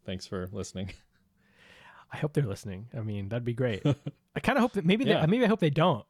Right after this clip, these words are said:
Speaker 2: 'cause, like, when I say disparaging things about the organization, <laughs> maybe I,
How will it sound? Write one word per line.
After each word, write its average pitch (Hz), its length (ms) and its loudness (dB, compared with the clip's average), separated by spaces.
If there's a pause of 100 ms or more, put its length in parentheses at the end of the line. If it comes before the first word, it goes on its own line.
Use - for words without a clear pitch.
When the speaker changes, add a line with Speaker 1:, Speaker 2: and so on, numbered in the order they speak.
(120)
Speaker 2:
'cause, 160 200 0
like, 127 180 -2
when 156 100 0
I 139 40 2
say 165 160 2
disparaging 127 640 0
things 120 260 -4
about 107 240 -4 (220)
the 120 80 -4
organization, 107 680 -6 (240)
<laughs> 156 240 4
maybe 180 360 0 (1000)
I, 202 200 2